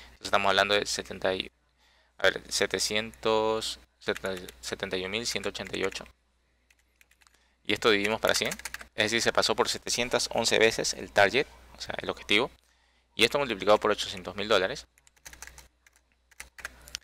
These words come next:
Se levantaron quinientos sesenta y nueve millones de dólares. O sea, eso, eh, dentro de la ifo. Entonces, era mucho, era demasiado. Entonces, ¿qué sucede? Eh, ese excedente tuvieron que devolverlo a las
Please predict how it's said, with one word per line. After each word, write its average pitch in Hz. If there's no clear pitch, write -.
Se 110
levantaron 104
quinientos 123
sesenta 117
y -
nueve 104
millones 98
de 98
dólares. 87
O -
sea, -
eso, -
eh, 104
dentro 101
de 101
la 98
ifo. 92
Entonces, 104
era 107
mucho, 101
era 95
demasiado. 101
Entonces, 95
¿qué 120
sucede? 120
Eh, 110
ese 120
excedente 147
tuvieron 104
que 117
devolverlo 104
a 98
las 87